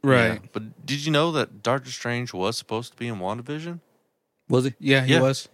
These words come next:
Speaker 2: He was supposed to be in WandaVision.
Speaker 1: But that was because of all the shit that was going down right now.
Speaker 3: Yeah, yeah,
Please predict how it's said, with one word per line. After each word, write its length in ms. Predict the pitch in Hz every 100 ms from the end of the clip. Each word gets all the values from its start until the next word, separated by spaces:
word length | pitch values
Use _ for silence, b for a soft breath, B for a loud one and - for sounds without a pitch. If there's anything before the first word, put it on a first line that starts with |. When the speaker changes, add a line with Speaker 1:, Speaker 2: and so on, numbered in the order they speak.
| _ -
Speaker 2:
He 60 |
was 180 | 131 117
supposed 320 | - 135 151
to 60 | 117
be 80 | 123
in 60 |
WandaVision. 140 | 117 139
Speaker 1:
But 120 | 160
that 160 | 175 202
was 140 | 180
because 380 | 185 170 156 143
of 220 | 139 127 -
all 240 | 139 139 -
the 240 | 135 135
shit 240 | 131 - 139
that 60 | 131
was 120 | 123
going 240 | 123 123
down 180 | 120 120
right 160 | 117 110
now. 320 | 123 117 113 _ _ _ _ _ _ _ _ _ _ _ _ _ _
Speaker 3:
Yeah, 160 | 147 156 139
yeah, 180 | 165